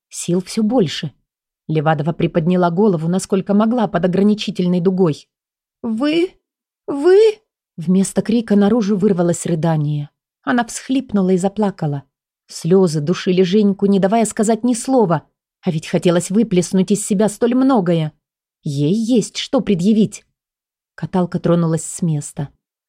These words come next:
Поехала она сама, плавно и бесшумно. Один из медиков двинулся по правую сторону от девушки, другой позади тележки. "Лежи спокойно", приказным тоном произнёс неизвестный в белом халате, который шёл рядом с её локтем.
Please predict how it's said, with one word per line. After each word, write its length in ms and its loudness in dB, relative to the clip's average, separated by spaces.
Поехала 500 0
она 160 2
сама, 380 -4
плавно 460 0
и 20 0
бесшумно. 680 -2
Один 260 0
из 140 -2
медиков 440 0
двинулся 520 0
по 140 -2
правую 340 0
сторону 420 0
от 140 0
девушки, 520 -2
другой 300 0
позади 340 0
тележки. 580 -2
"Лежи 340 0
спокойно", 680 -2
приказным 540 2
тоном 300 2
произнёс 500 0
неизвестный 600 0
в 80 -4
белом 280 2
халате, 600 -2
который 280 2
шёл 260 0
рядом 300 2
с 140 -6
её 140 2
локтем. 500 -2